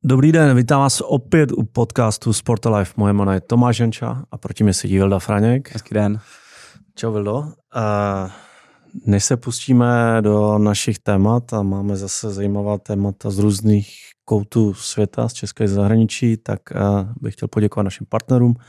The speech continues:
Speaker 1: jimž je sásková společnost Tysport a Insider, který je koproducentem tohoto podcastu. No, já mu-,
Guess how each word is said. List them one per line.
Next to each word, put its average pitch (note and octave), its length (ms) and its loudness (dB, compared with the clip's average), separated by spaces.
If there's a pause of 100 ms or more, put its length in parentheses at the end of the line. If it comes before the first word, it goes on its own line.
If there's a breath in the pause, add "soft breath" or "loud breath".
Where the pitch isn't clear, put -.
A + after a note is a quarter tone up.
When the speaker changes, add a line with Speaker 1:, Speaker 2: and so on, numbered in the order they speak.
(520 loud breath)
Speaker 1:
jimž G2+ 160 -2
je G2+ 80 -4
sásková G#2 340 -6
společnost G#2+ 420 -10
Tysport A#2+ 540 -2
a - 120 -2
Insider, F#2+ 480 0
který G2+ 220 -10
je F#2+ 60 -6
koproducentem G2+ 720 -6
tohoto F#2 340 -14
podcastu. - 560 -12 (1000 loud breath)
No, F#2 200 -4 (580)
já B2+ 420 2 (240)
mu-, A#2 100 2